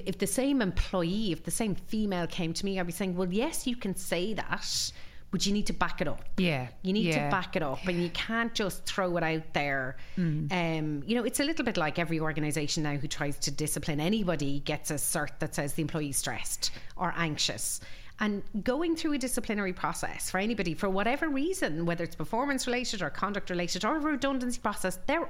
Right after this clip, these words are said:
Speaker 1: all stressful.
Speaker 2: Stressful, yeah.
Speaker 1: But they're the kind of stresses and strains and anxiety and anxiousness that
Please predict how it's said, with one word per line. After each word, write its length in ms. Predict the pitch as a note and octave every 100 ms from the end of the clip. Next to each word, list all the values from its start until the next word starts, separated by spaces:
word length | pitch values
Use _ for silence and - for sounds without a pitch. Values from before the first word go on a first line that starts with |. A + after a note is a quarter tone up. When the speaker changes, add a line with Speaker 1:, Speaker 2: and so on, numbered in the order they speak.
| -
Speaker 1:
all 360 | F3+ G#3+ G#3+
stressful. 400 | F#3+ - D#3 E3+ D#3 D#3
Speaker 2:
Stressful, 160 | B2+ D#3+
yeah. 480 | E3 D#3+ D#3 D#3+ E3
Speaker 1:
But 100 | A#3+
they're 100 | B3+
the 60 | A#3+
kind 280 | - D4+ D#4+
of 80 |
stresses 520 | - - A#3 A3+ A3 F#3+
and 120 | F3+
strains 400 | G3+ F#3 F3+ F3
and 100 | E3
anxiety 640 | E3 E3+ E3+ E3+ F3 E3+
and 100 | D#3+
anxiousness 640 | D#3 F3+ - D#3+ D3 C#3+
that 300 | - E3+ D3